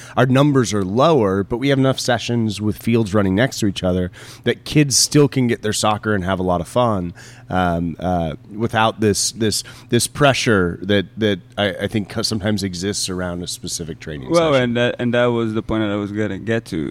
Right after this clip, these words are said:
Speaker 2: It's the pressure also is the fact that maybe the kids do need a break, but the pressure shouldn't exist, right? The
Speaker 1: Yeah.
Speaker 2: pr-, the, the kids should be playing thro-,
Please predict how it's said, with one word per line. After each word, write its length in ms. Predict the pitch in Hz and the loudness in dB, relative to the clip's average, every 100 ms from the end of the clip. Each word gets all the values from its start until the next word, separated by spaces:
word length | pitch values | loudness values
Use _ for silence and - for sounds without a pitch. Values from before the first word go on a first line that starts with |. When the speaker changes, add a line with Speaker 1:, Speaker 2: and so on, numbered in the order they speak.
| - | -6
Speaker 2:
It's 500 | 90 95 - - - - | -8 -8 -10 -20 -20 -8
the 120 | 107 | -6
pressure 520 | - 120 117 - 110 | -2 0 0 -2 -2
also 520 | - - 110 - 110 95 | -2 -2 -2 -4 -6 -4
is 200 | 98 101 | -4 -4
the 80 | 104 | -8
fact 360 | - 104 98 - | -6 -6 -4 -8
that 120 | 95 | -8
maybe 440 | 104 113 104 98 - | -4 -6 -6 -12 -12
the 80 | 107 | -16
kids 280 | - 98 - 104 | -10 -10 -10 -4
do 160 | 120 139 | 0 2
need 160 | 107 | 0
a 80 | 95 | -2
break, 420 | 87 87 82 - | -6 -8 -8 -8
but 220 | - 101 | -2 -2
the 80 | 95 | -2
pressure 340 | - 113 107 107 | -2 -2 -2 -6
shouldn't 300 | - 95 90 | -4 -6 -6
exist, 540 | 90 - 87 - - - | -8 -8 -10 -12 -20 -10
right? 280 | 98 101 113 | -8 -8 -6
The 80 | 101 | -8
Speaker 1:
Yeah. 80 | 85 | -4
Speaker 2:
pr-, 120 | 101 | -4
the, 240 | 107 104 87 | -2 -4 -2
the 120 | 101 | -6
kids 220 | - 104 | -4 -6
should 180 | - 101 | -6 -6
be 100 | 101 | -6
playing 320 | - 104 101 | -4 -4 -4
thro-, 260 | 98 - 107 | -6 -8 -8